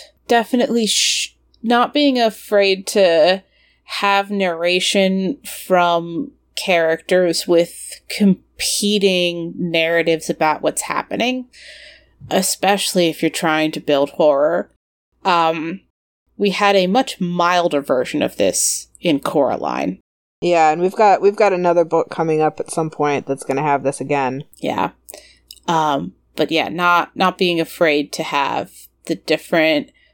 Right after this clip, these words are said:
Speaker 1: perspectives and narration from people who do not agree.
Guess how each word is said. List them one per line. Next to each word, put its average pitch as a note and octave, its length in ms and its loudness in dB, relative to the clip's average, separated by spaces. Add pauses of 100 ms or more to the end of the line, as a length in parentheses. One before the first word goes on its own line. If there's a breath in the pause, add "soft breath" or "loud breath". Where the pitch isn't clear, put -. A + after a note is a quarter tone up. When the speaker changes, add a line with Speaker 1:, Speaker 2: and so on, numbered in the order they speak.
(180)
Speaker 1:
perspectives - 1300 -2
and G3 160 2
narration E3+ 580 0
from E3 180 -6
people - 380 -2
who F3 160 0
do E3+ 340 0
not E3 240 2
agree. D3+ 600 -2